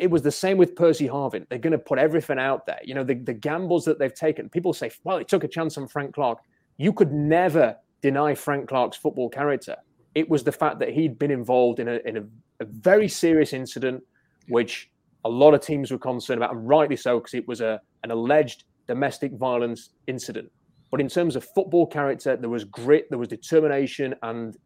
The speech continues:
he, he played with his hair on fire on the field. I'm, I'm sorry, but you can't watch that Ohio State game and go, "That is a guy that can,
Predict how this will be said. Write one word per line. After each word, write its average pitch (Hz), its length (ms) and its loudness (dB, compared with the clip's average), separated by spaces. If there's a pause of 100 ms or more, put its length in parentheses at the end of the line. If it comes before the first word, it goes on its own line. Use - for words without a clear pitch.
he, 113 200 -10
he 127 100 -6
played 139 600 2 (100)
with 120 160 -4
his 117 160 -6
hair 135 260 2
on 135 160 -2
fire 107 400 -4 (340)
on 135 140 0
the 127 80 -2
field. 113 400 -6 (360)
I'm, 135 420 -8
I'm 135 160 -4
sorry, 151 480 4 (320)
but 123 100 -2
you 156 140 0
can't 190 360 2
watch 165 300 4
that 151 180 2
Ohio 139 420 4
State 131 340 -2
game 110 340 -10 (320)
and 135 180 -4
go, 127 140 4
"That 139 220 2
is 131 120 0
a 127 60 -2
guy 127 260 0
that 117 140 -8
can, 117 340 -10